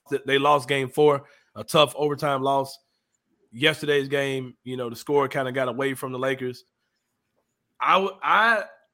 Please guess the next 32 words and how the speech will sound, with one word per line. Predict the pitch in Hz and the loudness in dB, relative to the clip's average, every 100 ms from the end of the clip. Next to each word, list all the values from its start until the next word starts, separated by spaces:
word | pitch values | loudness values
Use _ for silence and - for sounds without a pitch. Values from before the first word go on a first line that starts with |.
| _ _ _ - | _ _ _ -6
I | 170 | -2
wanna | 226 240 226 | 0 0 0
say | 233 | 0
the | 208 | 0
momentum | 208 208 202 190 | -2 -4 -4 -4
has | 185 | -6
shifted | 214 - - _ _ _ _ | -8 -10 -20 _ _ _ _
towards | - 180 175 | -6 -6 -6
the | 151 | -6
Grizzlies | 170 147 113 - _ _ | -6 -6 -10 -16 _ _
simply | - - 233 202 | -8 -2 0 0
because | 175 170 190 170 151 - _ _ _ _ _ _ _ _ _ _ _ _ _ | -6 -4 -2 -2 -6 -12 _ _ _ _ _ _ _ _ _ _ _ _ _
you | 175 175 | -8 -2
have | 196 190 | 0 0
Ja | 180 180 | -2 -2
Morant. | 175 165 156 - | -2 -6 -6 -10
He's | 170 151 | -12 -6
playing | 180 175 160 | -4 -4 -4
great, | 143 175 160 | -4 -2 -2
great | 175 156 | -4 -2
basketball. | 156 - 135 127 120 117 _ _ _ _ _ _ _ _ _ _ _ | -2 -4 -8 -8 -8 -12 _ _ _ _ _ _ _ _ _ _ _
Seems | - 196 - | -8 -4 -2
like | 180 175 | 0 -2
they | 175 | -4
found | 170 180 165 165 | -4 -4 -4 -4
something | 170 165 151 | -6 -6 -10
with | 147 | -8
the | 143 | -4
whole | 151 139 | -4 -4
Dillon | 151 147 | -4 -4
Brooks | 139 143 - | -4 -4 -6
thing | 123 117 | -10 -10